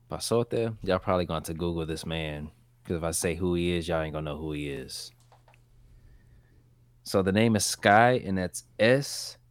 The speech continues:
K Y H. Last name Black.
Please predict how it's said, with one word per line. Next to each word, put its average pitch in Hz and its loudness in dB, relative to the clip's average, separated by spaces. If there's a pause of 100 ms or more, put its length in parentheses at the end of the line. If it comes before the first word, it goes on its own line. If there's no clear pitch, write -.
(360)
K 117 0 (340)
Y 92 2
H. - -6 (1300)
Last 92 -2
name 95 -4 (280)
Black. 82 -8